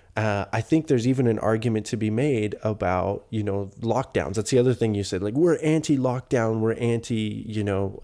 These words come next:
all of these restrictions." And it's like, okay, you might be able to make a case for that, right?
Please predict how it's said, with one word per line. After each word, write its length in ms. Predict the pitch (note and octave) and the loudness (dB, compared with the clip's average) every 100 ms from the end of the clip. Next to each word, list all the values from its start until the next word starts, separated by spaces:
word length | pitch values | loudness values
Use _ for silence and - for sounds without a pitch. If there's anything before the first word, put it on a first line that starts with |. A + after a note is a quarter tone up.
| - | -2
all 180 | A#2 A2+ | 0 0
of 100 | G#2 | 0
these 200 | G#2 G#2 | -2 -4
restrictions." 640 | G2+ - E3 - - F#2 | -6 -2 -2 -4 -14 -12
And 120 | - | -4
it's 120 | B2+ C3 | -2 -2
like, 160 | C3 | 0
okay, 440 | E3+ F3+ F#2 F2 A2+ - - _ _ _ _ _ | 0 0 -4 -4 -6 -14 -20 _ _ _ _ _
you 160 | A#2 A2+ | 0 2
might 240 | C#3+ B2 A#2+ | 4 2 4
be 80 | |
able 140 | A2 A2 | 2 2
to 120 | A2+ | 0
make 220 | G#2 F#2 | 0 0
a 80 | A#2 | -2
case 320 | - D#3+ D3+ | -2 -2 -2
for 160 | - F2 | -4 -8
that, 240 | E2+ E2+ - | -8 -12 -2
right? 360 | G2 A2+ - | 0 0 -4